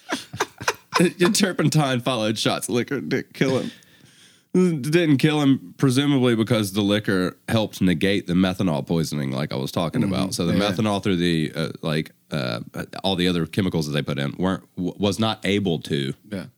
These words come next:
Speaker 1: affect him because of the alcohol. <laughs> The group then gave Malloy raw oysters soaked in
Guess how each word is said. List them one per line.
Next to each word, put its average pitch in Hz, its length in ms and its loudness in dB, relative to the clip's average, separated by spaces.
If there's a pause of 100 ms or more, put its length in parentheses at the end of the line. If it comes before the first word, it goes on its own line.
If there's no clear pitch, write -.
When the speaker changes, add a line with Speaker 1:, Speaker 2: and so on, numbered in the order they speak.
(160)
Speaker 1:
affect 92 340 -4
him 76 140 -2
because 69 280 -4
of 64 140 -6
the 65 140 -2
alcohol. 64 440 -8 (760)
<laughs> 120 560 0 (420)
The 104 80 2
group 120 300 2
then 135 380 2
gave 113 340 2
Malloy 92 400 4
raw 92 420 0
oysters 135 680 0
soaked 98 440 -2
in 87 320 0